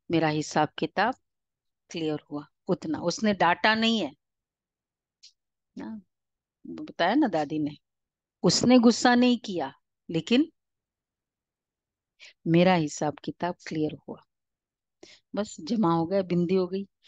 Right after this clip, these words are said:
तो एक खजाना भी व्यर्थ नहीं जाएगा, हर समय हर खजाना जमा होता जाएगा। बाप दादा ने सभी बच्चों के हर खजाने के जमा का चार्ट देखा। उसमें क्या देखा?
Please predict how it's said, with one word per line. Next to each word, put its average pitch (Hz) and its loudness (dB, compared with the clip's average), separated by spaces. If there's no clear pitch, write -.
तो - -8
एक 220 2
खजाना 190 4
भी 208 2
व्यर्थ 180 2
नहीं 175 0
जाएगा, 151 -6
हर 233 4
समय 180 0
हर 190 0
खजाना 170 0
जमा 170 -2
होता 156 -4
जाएगा। 151 -4
बाप 170 0
दादा 190 4
ने 202 0
सभी 202 -2
बच्चों 185 -4
के 196 -2
हर 190 0
खजाने 170 0
के 208 0
जमा 175 -2
का 185 -2
चार्ट 160 0
देखा। - -14
उसमें 214 0
क्या 220 4
देखा? 208 -4